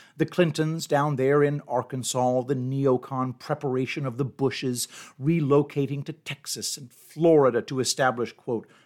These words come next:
conservative street cred, No Name in Arizona setting up his own corrupt G O P power base, and so on.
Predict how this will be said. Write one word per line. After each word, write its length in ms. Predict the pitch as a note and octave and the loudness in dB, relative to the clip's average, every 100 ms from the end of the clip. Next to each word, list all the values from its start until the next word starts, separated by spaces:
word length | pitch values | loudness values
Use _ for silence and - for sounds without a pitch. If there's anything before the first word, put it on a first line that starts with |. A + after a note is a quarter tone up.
| _ | _
conservative 920 | - C3+ G#2+ - - C3+ A#2 A#2 G2+ F#2+ | -8 -8 -4 -2 0 0 -2 -6 -6 -2
street 420 | - F3 E3+ - | -2 0 -4 -4
cred, 260 | - A2+ - - _ - | -4 -4 -6 -18 _ -14
No 360 | A#2 D#3 E3+ | -2 4 4
Name 380 | E3 D#3+ D#3+ D#3+ | 4 2 0 -2
in 240 | F3+ D3+ - | -4 -6 -4
Arizona 640 | C#3+ C#3 C3 A2 C3+ B2 A2 | 0 2 0 0 0 0 -2
setting 460 | - C3 A#2+ B2 | -2 -4 -4 -2
up 240 | C3 B2+ - | 0 0 -2
his 220 | C3+ A#2 | -4 -4
own 360 | C#3+ B2 A#2+ A2+ | -4 -6 -6 -8
corrupt 640 | - C#3 C3 A#2 - - - - _ | -6 -2 2 0 -2 -16 -16 -20 _
G 260 | G#2 D3 C3+ | -6 -2 2
O 120 | B2 | 0
P 200 | - A#2 | 0 -10
power 420 | - - A#2+ G#2+ | -8 0 2 2
base, 460 | G#2 G#2 F#2+ - - - _ - | 0 -4 -2 -4 -4 -12 _ -2
and 260 | C3 C3 | -2 0
so 400 | - - F#2 F2 | 0 0 -2 -6
on. 320 | F2+ F#2+ F2+ | -8 -8 -12